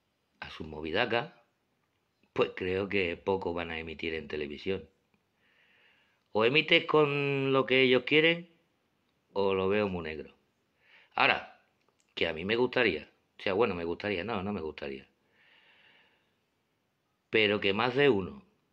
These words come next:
que me está viendo ahora el careto y que no le afecta estas medidas porque tienen su, pueden trabajar telemáticamente, el día que os quiten el pan de vuestros hijos porque no os dejen trabajar por culpa de la pandemia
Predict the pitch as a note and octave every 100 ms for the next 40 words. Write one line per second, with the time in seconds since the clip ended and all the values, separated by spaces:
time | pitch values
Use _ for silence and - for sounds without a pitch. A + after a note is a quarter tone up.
0 | _ _ _ - F#2+ F#2 F2+ A2 A#2 B2
1 | A#2 A#2+ A#2 G#2 G#2+ F2+ D#2 C#2 - _
2 | _ _ _ _ _ _ _ _ A2 F#2+
3 | G2+ A#2 C3+ C3 G#2 - D2 C#2 _ -
4 | G2 A#2+ A2+ A2 F2 D#2 - D#2+ D#2 D#2+
5 | F#2+ F#2 F#2+ - - F#2+ F#2 F#2+ F#2 F2
6 | F2+ F2+ F2 F2 E2+ F2 D#2 C#2+ - -
7 | - E2+ F#2+ B2 D#2 - _ _ _ _
8 | _ _ _ - - - - - - -
9 | F#2 E2+ - G2 A#2 A#2+ G#2+ F2 E2+ D#2+
10 | D#2+ D2+ D#2 D2 G#2 F#2 C#2+ - _ _
11 | _ _ _ - E2+ F2 E2+ G#2 G2+ G2+
12 | F2+ D#2 C#2+ D#2 D2 F2 E2 - _ D#2
13 | - F2+ F#2 F#2 F2 - - - - _
14 | _ - E2+ E2+ E2 D#2 D2+ D#2 G2 F2
15 | C#2